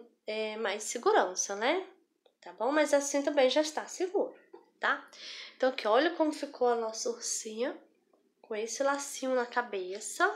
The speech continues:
tá? Bom, gente, aqui está a nossa ursinha. Olha como ela está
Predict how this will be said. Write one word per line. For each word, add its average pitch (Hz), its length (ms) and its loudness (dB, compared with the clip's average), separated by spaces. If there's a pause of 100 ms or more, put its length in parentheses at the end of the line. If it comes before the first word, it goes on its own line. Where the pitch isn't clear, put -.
(720)
tá? 226 300 4 (800)
Bom, 311 200 12
gente, 240 280 4
aqui 233 200 2
está 277 320 8
a 240 40 10
nossa 247 380 4
ursinha. 220 580 -2
Olha 233 280 6
como 247 220 2
ela 233 120 6
está 240 340 2